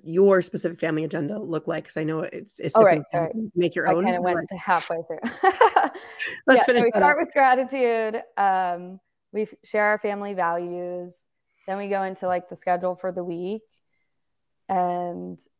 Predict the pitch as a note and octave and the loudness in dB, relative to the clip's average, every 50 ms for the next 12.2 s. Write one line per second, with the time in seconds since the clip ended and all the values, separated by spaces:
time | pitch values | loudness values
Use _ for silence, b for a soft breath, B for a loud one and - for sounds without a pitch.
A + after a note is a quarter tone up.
0 | _ - - F#3+ F#3 F3+ - F#3 F3+ F3 E3+ E3+ E3+ - - F3+ F3 F3 E3+ E3+ | _ -2 0 0 0 0 0 0 2 2 2 0 -2 -8 -10 -10 -8 -8 -8 -10
1 | E3 E3 - - F3+ F3 E3+ - E3+ E3+ E3 E3 E3 E3 E3 E3+ - - _ _ | -10 -12 -10 -8 -8 -8 -8 -10 -12 -12 -12 -12 -14 -14 -14 -16 -18 -20 _ _
2 | _ _ _ _ - - E3 D#3 - - - - - F3+ E3+ - _ _ _ _ | _ _ _ _ -2 -2 -2 -2 -2 -6 -8 -8 -10 -12 -12 -14 _ _ _ _
3 | _ _ - - F3 E3+ E3 E3 E3 F3 E3+ D#3+ _ _ _ _ _ _ _ _ | _ _ -8 -4 -4 -2 -2 -2 -4 -6 -10 -12 _ _ _ _ _ _ _ _
4 | _ _ _ _ _ _ - F#3 D3+ F3+ F3 E3 E3+ E3+ E3 - E3+ F3 - - | _ _ _ _ _ _ -6 -4 -2 -2 -4 -2 -4 -6 -6 -8 -12 -6 0 2
5 | G3 F#3 F3 F3+ F3+ F3 - F3+ F3+ F3+ F3 F3 F3 F3 E3+ E3+ - - F3 F3 | 4 4 4 2 0 0 -2 -4 -4 -4 -6 -4 -4 -4 -6 -6 -6 -8 -6 -6
6 | E3+ F3 E3+ E3+ E3 E3 E3 E3 F3 E3 E3 D#3+ E3 E3+ E3 E3+ E3+ E3+ - _ | -4 -4 -4 -4 -4 -4 -6 -6 -8 -8 -8 -8 -8 -10 -10 -12 -14 -16 -20 _
7 | _ _ - F#3+ F#3+ F3+ - - F3+ - G3 F#3+ F#3 F3+ F3 E3+ - F3+ G3 G#3 | _ _ -6 -4 -4 -4 -4 -8 -8 -6 -4 -4 -4 -4 -4 -6 -4 0 2 4
8 | G#3 G3+ F#3+ F#3+ F#3 F#3 F3+ F3+ F3+ F3+ F3 F3 E3 - - - F#3+ F3+ F3 F3 | 4 4 2 2 0 0 -2 -2 -4 -4 -6 -8 -14 -18 -16 -12 -12 -10 -10 -12
9 | - _ _ _ _ _ _ - - F#3 F#3 F#3 - F#3+ F#3 F3 E3+ - F#3 F3+ | -16 _ _ _ _ _ _ -2 2 2 2 2 -2 -10 -10 -8 -6 -2 -2 -2
10 | E3+ D3 F3 E3+ E3 E3 E3 E3 E3+ E3 - - _ _ _ _ - - F3+ - | -2 -2 -4 -4 -2 -4 -4 -4 -6 -8 -8 -10 _ _ _ _ -12 -12 -10 -6
11 | E3+ E3+ D#3+ E3+ E3 D3+ E3+ E3+ F#3 - - - - - - - E3 F3 - - | -6 -6 -6 -6 -8 -8 -6 -6 -6 -8 -8 -12 -16 -14 -10 -8 -6 -6 -6 -8
12 | - - - _ | -8 -10 -12 _